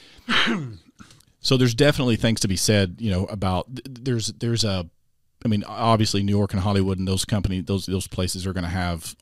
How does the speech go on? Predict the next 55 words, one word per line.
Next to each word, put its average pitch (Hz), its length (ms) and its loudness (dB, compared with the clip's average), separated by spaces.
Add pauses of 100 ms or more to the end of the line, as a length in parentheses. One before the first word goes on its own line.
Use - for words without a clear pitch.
all 101 180 2
the 92 80 0
bells 90 320 -2
and 90 120 -2
whistles, 87 540 -2 (120)
and, 87 320 -4
uh, 80 240 -4 (560)
but 117 100 2
it, 123 140 2
it 127 140 0
doesn't 127 260 2
mean 107 160 2
that 98 60 0
you 87 120 -4
can't 101 340 -4
still 92 460 0
strive 87 720 -4
to 104 100 -6
make, 90 500 -6 (240)
I - 40 -2
mean, 135 100 4
I 123 80 2
don't, 135 140 -4
I 120 40 -4
think 117 200 -2
that 113 140 -2
needs 117 180 0
to - 80 -6
be 104 100 0
the, 80 100 -6
to - 220 -2
me, 170 140 4
that's 110 240 0
the - 100 -4
bar, 135 340 0
is 104 120 -2
to 104 120 -6
have 107 220 -4
something 113 260 -2
that's 98 220 -4
look 131 320 -2
as 104 140 -2
much 107 340 0
like 90 200 -6
Hollywood 82 640 -4 (640)
as 95 140 -2
you 92 80 -2
can 82 160 -8
get 82 200 0
it 73 80 -2
and 104 120 -6
sounds 95 460 0
like 82 160 -2
Hollywood 78 600 -4
and 90 240 -10